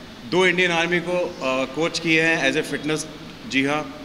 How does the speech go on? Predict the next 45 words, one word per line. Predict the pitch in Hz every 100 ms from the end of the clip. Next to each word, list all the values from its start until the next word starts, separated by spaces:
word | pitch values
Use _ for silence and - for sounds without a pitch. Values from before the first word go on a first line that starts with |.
| - -
तो | 143 143 143 - - - - -
आप | 135 147
लोग | 180
अपना | 170 160 175
future | 170 170 185
इसमें | 160 180 156
बॉडी | 147 156
बिल्डिंग | 165 170 170
में | 165
भी | 165
बना | 143 156
सकते | 160 160 165 165
हैं | 175 165
और | 139 156
हमारे | 135 156 170
पास | 175 180 180 -
इतना | 180 165 165
बेहतरीन | 147 147 160 175
opportunity | 139 135 147 147 165 165 175
इस | 156 151
वक्त | 156 - 117
आई | 156
है, | 160 170 165 - - - 156
इस | 151
वक्त | 165 170 151
लेकर | 160 175
आए | 165 170
हैं | 170 175 180
हम | 151 170
लोग | 185 175 - - - 123
महबूब | 143 151 175 165 160
नगर | 139
में। | 110 107
जी | 131
हाँ, | 151 156
सही | 143 156
सुन | 151 147
रहे | 151
हैं | 147
आप | 131
लोग, | 147 165 - - - -
क्योंकि | 165 160 180 135 - - - - 127
जो | 147 190
भी | 208
हमारे | 185 185 185 190